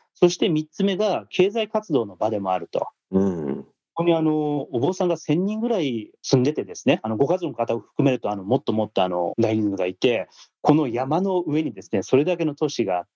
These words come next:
Speaker 1: て、で、かつそこには、あの、参拝に来られる人たちが、ある意味、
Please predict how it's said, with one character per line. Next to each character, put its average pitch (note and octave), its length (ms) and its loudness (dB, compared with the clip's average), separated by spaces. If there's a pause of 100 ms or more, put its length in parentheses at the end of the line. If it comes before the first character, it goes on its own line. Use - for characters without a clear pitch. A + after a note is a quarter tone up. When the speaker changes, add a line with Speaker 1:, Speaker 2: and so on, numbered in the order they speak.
Speaker 1:
て、 G2+ 280 4 (320)
で、 C3 100 6
か G3+ 160 0
つ - 100 -10
そ C#3+ 160 2
こ E3+ 140 2
に F3 140 0
は、 D#3+ 360 -2
あ F#2 60 -18
の、 G2 100 -14
参 C#3 340 2
拝 D#3+ 140 4
に D#3 140 0
来 D3+ 80 0
ら D#3 120 0
れ D#3 140 0
る B2 100 0
人 C#3 220 -2
た C3+ 140 0
ち - 160 -2
が、 D#3+ 340 0 (320)
あ G3 120 6
る G#3 100 -4
意 G#3+ 100 -2
味、 D#3+ 320 -2